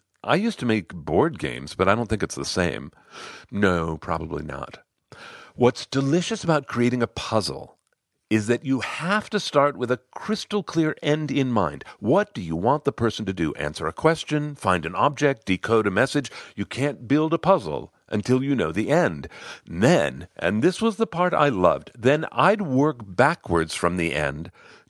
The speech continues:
to build the most convoluted path I could. But not too convoluted or you kill the fun. I was so intentional, placing every piece of information just so. You've put me in mind of how important it is to start at the end,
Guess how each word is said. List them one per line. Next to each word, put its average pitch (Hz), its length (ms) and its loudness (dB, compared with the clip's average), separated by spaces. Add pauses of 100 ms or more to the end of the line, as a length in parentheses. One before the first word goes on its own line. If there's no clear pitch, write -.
to 113 140 -2
build 104 220 2
the 107 60 2
most 95 380 0
convoluted 101 800 0
path 80 260 -2
I 82 120 0
could. 73 380 -8 (240)
But 113 120 0
not - 360 -2
too 226 200 2
convoluted 73 600 -4
or 92 100 2
you 82 140 -2
kill 92 200 0
the 69 100 -4
fun. 78 400 2 (480)
I 110 240 4
was 110 300 0
so 117 540 2
intentional, 123 1120 -4
placing 92 460 -2 (100)
every 151 360 4
piece 139 280 -2
of 120 100 -4
information 110 640 -2
just 117 400 0
so. 73 360 0 (360)
You've 196 400 2
put 208 160 2
me 165 180 0
in 135 100 -2
mind 131 240 2
of 101 60 0
how 101 140 4
important 95 440 -2
it 76 80 -4
is 80 160 -4
to 85 100 -8
start 127 400 4
at 160 100 -4
the 113 160 2
end, 95 280 -2